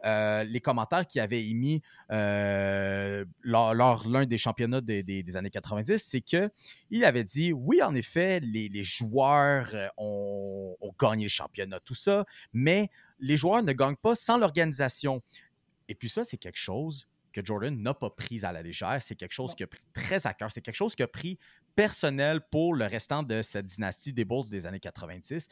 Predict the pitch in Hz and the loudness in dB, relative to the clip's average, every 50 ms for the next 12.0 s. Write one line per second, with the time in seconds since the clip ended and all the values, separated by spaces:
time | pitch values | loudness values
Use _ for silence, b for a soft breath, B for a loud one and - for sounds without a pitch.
0 | b b b b b b _ - 170 185 165 127 110 101 98 117 143 170 165 - | b b b b b b _ -8 -2 0 2 2 2 0 -2 -2 -2 -2 -2 -4
1 | _ _ _ - 277 302 359 349 349 370 381 381 359 302 131 - - 233 240 220 | _ _ _ 0 2 2 4 4 2 2 2 2 2 2 2 4 4 4 2 2
2 | - - 294 294 254 147 117 - - - 185 170 160 135 113 107 - _ _ _ | 0 -2 0 2 2 0 0 -2 0 2 4 4 4 2 -2 -6 -10 _ _ _
3 | _ _ - 117 117 196 262 311 262 165 139 - - - 139 123 110 117 - - | _ _ -6 -2 0 2 2 2 2 2 0 0 -4 -8 -8 -8 -8 -8 -8 -6
4 | - - 202 233 240 220 - _ _ - - - 156 127 120 131 117 185 226 277 | -4 -2 -2 -2 -2 -4 -10 _ _ -8 -2 -2 0 0 0 2 6 8 8 8
5 | 285 226 240 247 233 165 - - - - 117 123 131 117 117 113 113 107 101 113 | 8 8 8 8 6 4 2 -4 -2 2 2 2 4 2 2 0 0 -2 -2 -2
6 | 117 113 127 143 - - 127 120 101 101 127 110 107 135 202 240 247 208 160 170 | 0 0 0 0 -2 -2 -4 -4 -2 0 0 0 0 0 0 2 2 4 4 4
7 | 156 143 127 123 175 190 143 - b b b b b b b _ _ _ _ 104 | 2 2 0 0 -4 -4 -4 -6 b b b b b b b _ _ _ _ -6
8 | 95 95 104 135 175 180 - _ _ _ _ _ _ _ _ - 101 - - - | -2 0 0 0 0 -2 -4 _ _ _ _ _ _ _ _ -4 -4 -2 -2 -2
9 | 196 220 214 127 104 92 87 82 87 80 90 127 170 170 - _ _ _ _ _ | -2 0 0 0 -2 -2 -6 -8 -8 -6 -6 -6 -8 -10 -12 _ _ _ _ _
10 | _ _ - - - 110 98 104 98 95 117 127 156 170 180 180 165 - - - | _ _ -14 -8 -6 -2 -2 -2 -2 -2 -2 -2 -2 0 0 0 -2 -4 -6 -10
11 | - 107 113 160 226 220 - 135 120 107 92 - - - 95 95 120 139 139 | -8 -6 -4 -4 -4 -4 -4 -4 -4 -4 -6 -6 -4 -2 -2 -2 -2 -2 -4